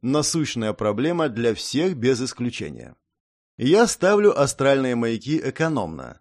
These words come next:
только на тех островах, где обитают звери, попадающие под задание «контроль популяции». Благодаря нашим маякам теперь возможно оперативное перемещение с острова на остров, и это значительно сокращает временные затраты на поисках.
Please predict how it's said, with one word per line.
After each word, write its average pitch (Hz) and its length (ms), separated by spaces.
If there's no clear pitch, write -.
только 131 300
на 123 140
тех 123 240
островах, 120 580
где 123 260
обитают 127 600
звери, 131 580
попадающие 156 640
под 120 220
задание 127 540
«контроль 117 500
популяции». 120 720
Благодаря 143 580
нашим 180 360
маякам 127 500
теперь 175 300
возможно 143 540
оперативное 135 760
перемещение 120 760
с - 120
острова 135 380
на 156 160
остров, - 680
и 113 80
это 123 240
значительно 123 680
сокращает 117 720
временные 113 560
затраты 101 480
на 127 160
поисках. - 680